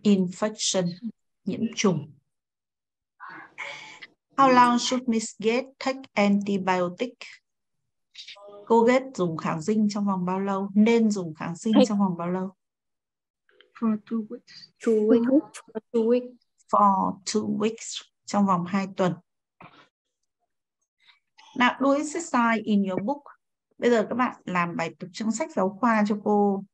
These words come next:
Speaker 1: Exercise two, three, four, five,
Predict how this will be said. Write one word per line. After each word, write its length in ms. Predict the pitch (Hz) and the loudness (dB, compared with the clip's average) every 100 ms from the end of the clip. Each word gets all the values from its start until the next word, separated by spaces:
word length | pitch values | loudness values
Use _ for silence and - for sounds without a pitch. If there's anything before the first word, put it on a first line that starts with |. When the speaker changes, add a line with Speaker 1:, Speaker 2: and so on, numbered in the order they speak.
| _ _ _ _ | _ _ _ _
Speaker 1:
Exercise 720 | - 254 269 269 233 214 202 202 | -2 -2 -2 -6 -2 0 -2 -4
two, 300 | - 254 254 | -2 0 0
three, 440 | 247 - 220 220 | -2 -2 -2 -2
four, 500 | 208 - 202 190 190 | -6 -2 -2 -2 -4
five, 360 | 202 202 185 | -4 -2 -4